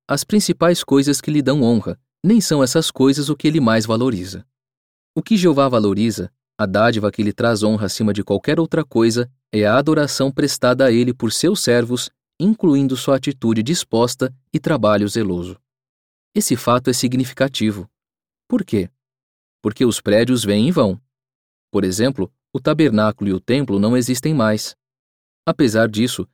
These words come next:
Jeová não se esqueceu da generosidade e do trabalho de seus servos leais que apoiaram a construção daquelas estruturas.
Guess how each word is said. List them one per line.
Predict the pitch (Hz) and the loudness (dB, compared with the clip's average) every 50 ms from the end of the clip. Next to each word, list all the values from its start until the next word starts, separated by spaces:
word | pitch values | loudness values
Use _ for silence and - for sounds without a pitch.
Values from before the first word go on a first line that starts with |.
| _ _ _ _ - | _ _ _ _ -4
Jeová | 147 151 170 170 | 0 2 2 2
não | 180 180 | 2 2
se | 175 - 185 | 2 0 -2
esqueceu | - - 202 180 - - 170 170 | 0 0 -2 -2 2 0 2 2
da | 135 113 | 2 2
generosidade | 104 113 113 110 117 113 113 113 104 107 92 95 101 110 117 107 98 98 - - | 2 2 2 2 2 2 0 0 0 -2 -2 0 2 2 2 0 -2 -4 -4 -4
e | 113 | -2
do | 123 139 | -2 -2
trabalho | 135 143 135 120 107 113 123 139 135 | -2 0 0 2 2 2 2 2 2
de | 120 123 | 0 -2
seus | 117 - 147 139 127 - | -4 -2 -2 -2 -2 0
servos | 120 104 101 104 107 107 | 0 0 0 0 -2 -2
leais | 127 143 147 117 107 117 131 - - - _ _ _ | 0 0 2 4 4 2 2 -2 -6 -12 _ _ _
que | _ 160 | _ 0
apoiaram | 180 196 - 196 165 131 127 123 127 131 | 0 0 2 2 4 4 4 4 4 2
a | 131 | 0
construção | 131 131 131 127 131 135 139 - - 120 113 110 | 0 -2 -4 -4 -2 -4 -6 -4 -2 -2 0 0
daquelas | 110 113 117 - 107 98 101 98 98 | 0 0 -2 -2 0 0 0 0 -2
estruturas. | 98 - - 117 127 127 - 117 104 90 87 - - - | -4 -6 -6 -8 -8 -6 -6 -6 -6 -6 -8 -12 -14 -16